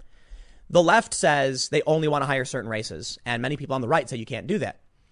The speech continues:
I'm not gonna act like every person on the right is a, is a monolith or the left is a monolith,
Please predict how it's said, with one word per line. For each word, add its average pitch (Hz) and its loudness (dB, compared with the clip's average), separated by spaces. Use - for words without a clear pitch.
I'm 180 0
not 233 6
gonna 190 4
act 180 4
like 127 0
every 156 2
person 135 -2
on 120 -2
the 120 -2
right 131 0
is 107 -10
a, 117 -8
is 117 -6
a 123 -6
monolith 135 -2
or 120 -2
the 113 -6
left 117 0
is 104 -10
a 113 -8
monolith, 123 -4